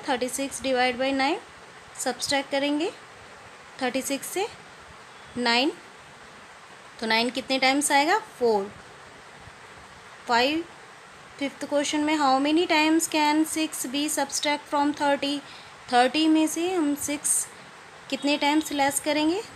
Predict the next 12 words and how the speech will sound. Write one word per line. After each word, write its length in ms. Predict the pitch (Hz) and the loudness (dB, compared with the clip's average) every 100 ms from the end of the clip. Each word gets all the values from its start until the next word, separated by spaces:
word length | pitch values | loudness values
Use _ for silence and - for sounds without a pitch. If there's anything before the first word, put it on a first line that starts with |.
| - - - - | -20 -20 -20 -8
तो 80 | - | -2
आपका 540 | 254 240 - - 254 269 | -2 -2 -10 -4 0 2
रिमाइंडर 480 | 262 262 254 294 302 | 2 0 0 0 0
ज़ीरो 300 | 233 262 285 | 0 2 2
आएगा, 280 | 294 330 494 - - - - - - - - - | 2 0 -4 -10 -20 -20 -20 -20 -20 -20 -20 -2
फ़ाइव 220 | 269 269 - | 4 4 4
टाइम्स। 460 | 226 180 185 - - - - - - - 240 | 0 0 -6 -10 -10 -14 -20 -20 -20 -10 -8
ओके 260 | 240 302 | -4 -2
स्टूडेंट्स, 560 | - 320 349 415 - - - - - - - - - - - - - - _ - - - - - - - - - - - - - - - - | -2 -2 -2 -2 -8 -16 -18 -20 -20 -20 -20 -20 -20 -20 -20 -20 -20 -20 _ -20 -20 -20 -18 -18 -18 -20 -20 -20 -20 -20 -20 -20 -20 -20 -2
नेक्स्ट 600 | 254 285 - - - - | 2 2 0 -10 -12 -4
एक्सरसाइज 640 | 247 - 254 254 254 302 - | -4 -2 -4 2 2 2 -2
फ़ाइव 300 | 247 220 | 0 0